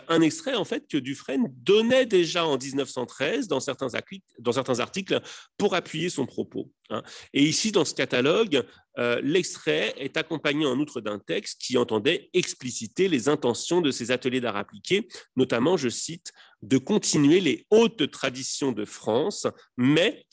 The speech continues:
selon des techniques rénovées et des matériaux nouveaux, et de faire », je cite toujours, « des œuvres neuves, saines,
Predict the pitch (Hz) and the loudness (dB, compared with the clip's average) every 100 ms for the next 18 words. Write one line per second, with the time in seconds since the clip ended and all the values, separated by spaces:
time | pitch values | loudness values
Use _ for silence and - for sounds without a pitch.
0 | - - 196 185 175 151 127 - 131 135 | -10 0 4 6 6 4 2 -2 -2 0
1 | 135 - - 131 120 104 135 190 - 180 | -2 -4 -2 0 0 2 0 0 0 2
2 | 202 196 113 123 123 - 123 135 143 135 | 2 0 -4 -2 -2 -2 -2 0 0 0
3 | 110 135 175 - - - 170 151 131 - | 0 -4 -4 -8 -14 0 0 2 -2 -2
4 | 123 160 139 120 143 - 117 131 165 123 | -4 -4 -6 -10 -14 -12 -4 -2 2 2
5 | 113 156 131 113 113 123 135 165 - - | 2 2 2 0 2 2 2 0 -6 -2
6 | 127 135 | 0 2